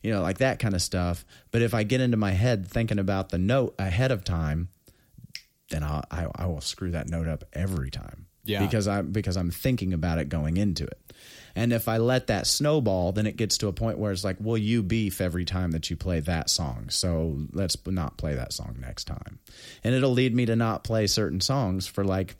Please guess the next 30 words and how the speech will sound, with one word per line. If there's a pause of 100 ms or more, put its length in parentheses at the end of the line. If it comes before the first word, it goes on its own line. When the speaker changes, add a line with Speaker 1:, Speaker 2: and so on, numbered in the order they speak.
(380)
Speaker 1:
months. (560)
Speaker 2:
Yeah,
Speaker 1:
I'll
not,
I'll
Speaker 2:
and
Speaker 1:
not
Speaker 2:
that,
Speaker 1:
play
a
Speaker 2:
and,
Speaker 1:
song
Speaker 2:
and
Speaker 1:
live.
Speaker 2:
that's
the
thing.
Like,
yeah,
I
won't
record.
I
mean,
there
were
years
I
never
recorded,